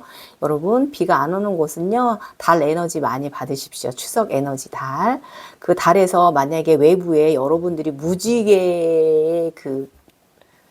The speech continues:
달무리라고 그러죠. 무지개 달무리를 보신다면 여러분은 그 외에 뭐냐면 그게 바로 산매에 빠지신 거예요.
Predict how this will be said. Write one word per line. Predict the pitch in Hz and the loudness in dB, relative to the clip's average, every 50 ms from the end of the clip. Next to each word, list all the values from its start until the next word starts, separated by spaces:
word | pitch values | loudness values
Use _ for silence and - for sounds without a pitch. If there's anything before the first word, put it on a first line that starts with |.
| _ _ _ | _ _ _
달무리라고 | - - 175 175 202 226 262 302 339 320 285 226 175 147 131 127 | -2 2 2 4 4 6 6 6 6 6 6 6 4 4 2 -2
그러죠. | - 120 143 175 | -6 -4 -6 -6
무지개 | 156 143 156 170 196 214 233 240 226 | -6 -4 -6 -6 -4 0 4 4 4
달무리를 | - - 139 139 147 160 160 143 147 147 160 | 4 2 -6 -6 -6 -6 -4 -4 -6 -6 -6
보신다면 | 160 - 151 139 - 156 143 127 123 131 151 185 202 190 156 - - _ - _ _ _ _ _ _ _ - | -8 -8 -8 -8 -8 -10 -10 -10 -8 -6 -4 -4 -2 -2 -4 -6 -10 _ -20 _ _ _ _ _ _ _ -2
여러분은 | - 156 160 170 165 160 160 151 175 202 214 190 151 - | 0 2 2 2 0 -2 -4 -4 -2 -2 -2 -2 -4 -6
그 | - - 143 | -6 -4 -2
외에 | 156 165 | -2 -2
뭐냐면 | 156 135 139 139 139 139 143 151 175 196 196 175 139 131 135 _ _ _ _ _ _ _ - - - _ _ _ _ _ _ _ _ _ _ _ | -2 -2 -4 -6 -6 -8 -6 -6 -4 -4 -4 -4 -6 -10 -14 _ _ _ _ _ _ _ -18 -18 -18 _ _ _ _ _ _ _ _ _ _ _
그게 | - - 165 170 175 | -14 -6 -2 0 0
바로 | 180 147 131 131 139 | 0 0 -2 -2 -4
산매에 | 135 - 247 269 277 269 247 190 165 | -4 -2 0 2 2 2 2 0 0
빠지신 | - - 202 208 220 220 - - 180 | 0 0 -2 -2 -4 -6 -8 -8 -10
거예요. | 170 156 135 | -10 -12 -14